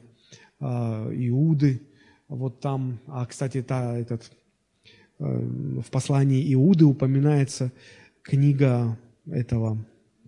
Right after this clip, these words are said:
Еноха, вот, так там же ж написано что-то такое интересное, и начинают разбирать, и уже основывают свою веру на каких-то откровениях оттуда.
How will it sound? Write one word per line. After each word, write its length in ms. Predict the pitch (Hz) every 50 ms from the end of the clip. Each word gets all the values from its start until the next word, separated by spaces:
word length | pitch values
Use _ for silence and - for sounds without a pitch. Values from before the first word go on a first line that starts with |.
| - _ _ _ _ _ _ _ - - -
Еноха, 680 | 131 127 110 143 135 131 143 160 170 147 - - 135 127
вот, 400 | 120 120 135 151 151 143 151 147 - - - - - _
так 160 | - 139 127
там 260 | - 156 147 151 151 139
же 80 | 139
ж 140 | 127 - -
написано 600 | 143 127 117 - 165 175 170 160 - 151 139 135
что-то 280 | 123 - - 127 135 131
такое 320 | - 135 - - 143 135
интересное, 640 | 127 - 135 127 143 160 165 151 135 - 139 127 127
и 20 |
начинают 420 | 131 135 131 - 147 139 139 131 135
разбирать, 760 | 139 127 123 123 127 131 127 143 156 165 156 131 - - - - - - - - - - - -
и 80 | 151 147
уже 260 | 147 147 135 131 156
основывают 560 | 147 139 - - 160 151 151 147 139 135 127
свою 280 | - - 143 139 139 135
веру 300 | 127 135 143 143 135 131
на 160 | 131 131 127
каких-то 380 | 117 127 120 143 131 - - 135
откровениях 640 | 123 - - 139 135 139 139 135 131 123 117 - 131
оттуда. 540 | 117 - - 165 175 185 151 156 131 -